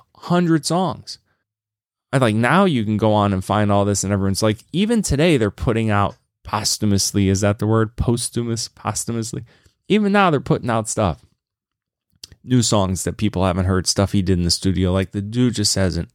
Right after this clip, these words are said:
endless, endless, endless library. But when I say he changed the game, he really is the first guy that started putting, like, the melodies in there and doing some of the more, like, the slower down, like,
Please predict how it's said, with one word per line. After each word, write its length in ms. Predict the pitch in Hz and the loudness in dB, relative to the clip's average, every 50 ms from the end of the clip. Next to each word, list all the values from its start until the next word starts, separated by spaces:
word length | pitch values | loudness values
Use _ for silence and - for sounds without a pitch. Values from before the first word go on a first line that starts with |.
| _ - | _ -2
endless, 380 | 113 120 110 104 98 92 - - - | 0 0 2 2 2 0 0 0 -2
endless, 340 | 98 95 92 92 85 - - | 0 0 0 0 -2 -2 -2
endless 320 | - 95 92 87 82 - | -2 -2 -2 -2 -2 -2
library. 380 | - 87 90 87 82 82 82 82 | 0 0 0 0 0 0 -2 0
But 280 | 80 104 104 95 - _ _ _ _ _ _ _ _ - | 0 0 0 0 -2 _ _ _ _ _ _ _ _ -2
when 100 | 135 151 | 0 0
I 60 | 156 | 0
say 160 | - - 151 | 2 2 0
he 80 | 143 135 | 0 2
changed 320 | - 131 123 113 92 - | 0 0 0 0 0 0
the 40 | 95 | 0
game, 380 | 95 113 117 113 101 95 90 - _ _ _ _ _ _ _ _ _ _ _ _ - | 2 2 4 4 2 2 0 -4 _ _ _ _ _ _ _ _ _ _ _ _ -10
he 220 | - - - 127 | -8 -4 -4 -2
really 500 | 117 110 110 113 127 131 131 120 131 127 | -2 -2 -2 0 2 2 4 4 4 2
is 120 | 120 107 | 2 0
the 80 | - 107 | -2 -4
first 320 | - - 104 110 107 - | -2 0 0 0 0 -2
guy 220 | - 104 101 104 101 | -2 0 2 2 2
that 140 | 95 90 - | 0 -2 -2
started 320 | - 101 101 98 90 - | -2 0 0 0 -2 -2
putting, 280 | - 110 - - 101 101 | -2 -2 -2 -2 -4 -2
like, 200 | 101 101 95 - | -2 -2 -2 -4
the 100 | 87 87 | -4 -2
melodies 580 | 90 98 104 110 104 107 101 104 104 104 92 | 0 2 2 2 2 2 2 2 2 2 2
in 160 | 104 98 98 | 2 2 2
there 280 | 101 101 101 98 101 98 | 2 2 2 2 0 0
and 260 | - - 92 90 85 | -2 -4 -4 -4 -2
doing 280 | 90 101 101 98 95 90 | 0 0 0 0 0 -2
some 260 | - 107 98 95 95 | -2 -2 -2 0 0
of 60 | 92 | 0
the 80 | 90 87 | -2 -2
more, 300 | 90 92 95 95 95 92 | -2 0 0 0 0 0
like, 320 | 90 90 90 90 - _ | 0 0 -2 -4 -6 _
the 80 | - 98 | -10 -6
slower 420 | - - - 110 107 104 101 98 | -6 -2 0 2 2 2 2 2
down, 320 | 87 98 101 101 98 98 98 | 2 0 0 2 2 2 2
like, 280 | 95 92 90 - - | 0 0 -2 -4 -8